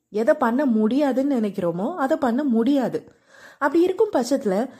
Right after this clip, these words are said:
ஏன் நாம நினைக்கிறது எல்லாமே பாசிட்டிவா, எம்பவரிங்கா நம்மளை உற்சாகப்படுத்தி, நம்முடைய வாழ்க்கையை உயர்த்தும்படியான நினைவுகளா இருக்கக்கூடாது? இப்படி ஒரு கேள்விக்கு விடையாதான் பாசிட்டிவ் அஃபர்மேஷன்ஸ் வருது. எஸ்,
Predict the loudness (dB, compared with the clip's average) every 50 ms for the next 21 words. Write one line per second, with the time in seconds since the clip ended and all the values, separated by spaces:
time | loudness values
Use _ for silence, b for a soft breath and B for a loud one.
0 | B B B -2 -2 0 0 0 0 0 0 0 2 2 2 2 2 0 -2 -2
1 | -2 -2 0 0 2 2 0 0 0 -2 -4 -4 -6 -6 -4 -2 0 0 0 0
2 | -2 -4 -6 -6 -4 -4 -2 -2 -4 -6 -6 -8 -8 -2 0 0 0 0 0 -2
3 | -2 -2 0 0 -2 -2 -2 -2 -2 -4 -4 -6 -6 -2 -2 0 0 0 -2 -4
4 | -6 -4 -4 -2 0 0 0 0 -2 -4 -4 -4 -6 -6 -6 -6 B B B B
5 | B -2 0 2 2 2 0 0 0 0 0 -2 -2 -2 -2 0 0 0 0 0
6 | 0 0 -2 -2 -2 -2 0 0 0 0 0 0 0 0 0 0 0 0 -2 -2
7 | -2 -2 -2 -2 -2 -2 -4 -6 -6 -6 -4 -4 -2 -2 -2 -4 -4 -6 -10 _
8 | _ _ _ _ _ -4 -4 0 2 2 4 4 2 0 0 0 0 0 0 0
9 | -2 -2 -4 -4 -4 -4 -2 -2 -2 -2 -4 -4 -6 -8 -8 -10 -8 -4 -2 -2
10 | -2 -2 -2 -2 -2 -2 -2 -2 -2 -4 -4 -4 -6 -6 -8 -8 -8 -8 -10 -10
11 | -10 -14 -18 _ _ _ _ _ _ _ _ _ _ _ -2 0 0 0 0 -2